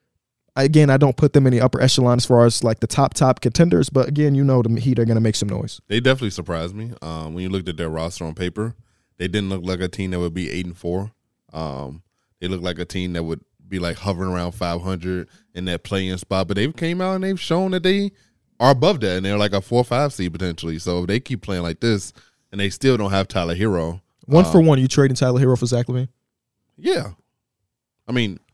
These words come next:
Speaker 2: for whose sake? Are you saying just
Speaker 1: For either, I guess.
Speaker 2: for the Miami Heat? Yes.
Speaker 1: Mm.
Speaker 2: I don't know if the Bulls would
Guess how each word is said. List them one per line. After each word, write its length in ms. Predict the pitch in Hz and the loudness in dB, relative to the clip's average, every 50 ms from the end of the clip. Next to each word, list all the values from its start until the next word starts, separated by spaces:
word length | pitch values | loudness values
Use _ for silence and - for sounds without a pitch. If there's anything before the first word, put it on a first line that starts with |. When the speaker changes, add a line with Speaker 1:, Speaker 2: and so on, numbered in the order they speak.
| _ _ _ _ _ _ _ _ _ _ _ _ _ _ _ _ _ _ _ | _ _ _ _ _ _ _ _ _ _ _ _ _ _ _ _ _ _ _
Speaker 2:
for 140 | 147 131 | 0 0
whose 320 | 123 131 151 139 135 120 - | 2 2 0 0 0 -2 0
sake? 420 | - 139 117 90 78 - - - _ _ _ _ _ _ _ _ _ _ _ | 2 4 4 4 2 -2 -10 -20 _ _ _ _ _ _ _ _ _ _ _
Are 100 | - 107 | 0 2
you 80 | 120 127 | 2 2
saying 460 | 113 147 135 123 113 110 101 98 98 92 | 2 2 2 2 2 0 -2 -4 -4 -4
just 140 | 110 107 | -4 0
Speaker 1:
For 100 | 95 156 | 0 2
either, 300 | 139 147 156 151 135 104 | 6 6 6 6 6 4
I 60 | 104 113 | 2 0
guess. 340 | 107 113 107 - - - _ _ _ _ | 0 0 -2 -2 -6 -12 _ _ _ _
Speaker 2:
for 60 | 117 | -2
the 60 | 117 | 0
Miami 260 | 120 120 120 117 120 | 2 2 2 2 0
Heat? 80 | 147 214 202 | -2 0 0
Yes. 460 | 147 110 80 - - - - - - _ _ _ _ _ - | 0 0 0 -2 -8 -16 -20 -20 -20 _ _ _ _ _ -12
Speaker 1:
Mm. 160 | 113 117 110 107 - - _ _ _ _ _ _ _ _ _ _ _ _ | -10 -8 -8 -10 -12 -18 _ _ _ _ _ _ _ _ _ _ _ _
Speaker 2:
I 60 | - | -2
don't 120 | 113 101 | -2 0
know 120 | 98 95 95 | 0 -2 -4
if 100 | 87 82 | -6 -8
the 80 | 90 | -12
Bulls 340 | 95 87 92 98 110 110 92 | -6 -2 0 2 2 2 0
would 160 | 90 80 80 | -2 -4 -6